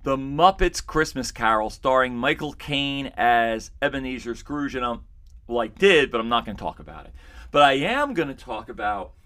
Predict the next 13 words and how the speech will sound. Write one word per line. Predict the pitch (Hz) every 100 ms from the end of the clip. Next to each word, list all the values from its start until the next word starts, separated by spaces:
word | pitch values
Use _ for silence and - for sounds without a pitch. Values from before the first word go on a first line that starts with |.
| - - - -
another | 143 147 151 190 285 262
Christmas | 180 160 151 120 127
special | - - 123 117 127 117 113 - - - -
that | 147 147 - -
is | 156 151
my | 131 131
wife's | 135 131 156 196 196 - - - -
favorite | 175 170 110 120 - - - - - - -
that | 139 131
was | 147 - -
also | 160 175 190 202 190
created | - 196 185 170 170 -
by | 135 143 131